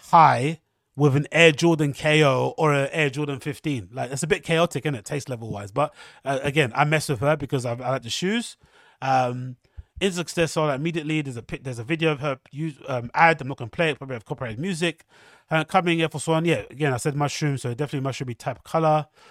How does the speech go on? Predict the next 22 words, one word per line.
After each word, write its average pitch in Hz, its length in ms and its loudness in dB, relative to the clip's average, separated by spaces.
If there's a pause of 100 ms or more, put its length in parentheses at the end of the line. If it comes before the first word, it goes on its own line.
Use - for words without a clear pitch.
(380)
The 117 380 -2
lace 160 280 2
tag 147 320 4
with 123 200 -4
the 113 80 -6
Billie 151 260 0
Eilish 143 400 2
blush 135 380 0
stick - 300 -6
figure 160 300 -2
character 151 440 -4
on 131 80 -2
the 107 80 -8
top - 340 -2
of 156 120 -6
it, 156 100 -4
it 147 60 -6
says 156 260 -6
here 160 80 -4
on 127 80 -6
the 107 80 -12
text. - 580 -12